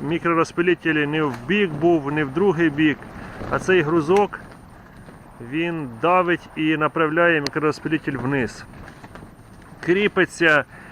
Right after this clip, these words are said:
е, беру свердлом, просвердлюю дирочку на чотири, діаметр чотири,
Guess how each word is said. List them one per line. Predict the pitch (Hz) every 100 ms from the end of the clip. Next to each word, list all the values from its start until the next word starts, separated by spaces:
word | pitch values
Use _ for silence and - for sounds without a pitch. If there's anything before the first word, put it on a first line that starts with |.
| - -
е, | 131 131 123 123 - - - - - - - - - - - - - -
беру | 127 156 190 185 165
свердлом, | - 165 160 160 175 156 131 113
просвердлюю | 151 151 - 160 160 139 143 135 120
дирочку | 143 156 139 120 - 131
на | 131 147 123
чотири, | - 135 - 185 190 185 165 - - - - - -
діаметр | 120 160 160 147 139 - 139 123
чотири, | 156 131 156 147 131